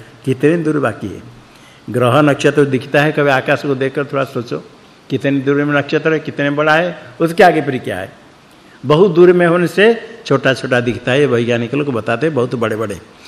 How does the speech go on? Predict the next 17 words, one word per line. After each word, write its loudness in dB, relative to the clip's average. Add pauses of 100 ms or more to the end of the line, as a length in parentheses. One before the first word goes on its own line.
(240)
सूर्य 6
जितने 2
बड़े, 6
उससे 2
करोड़-करोड़ 6
बड़ा 4 (800)
ये 0
नक्षत्र -2
दिखते -10
हैं। -8
चलो 0
ठीक 0
है, 2
जहाँ 2
तो 0
दिखता -4
है, -8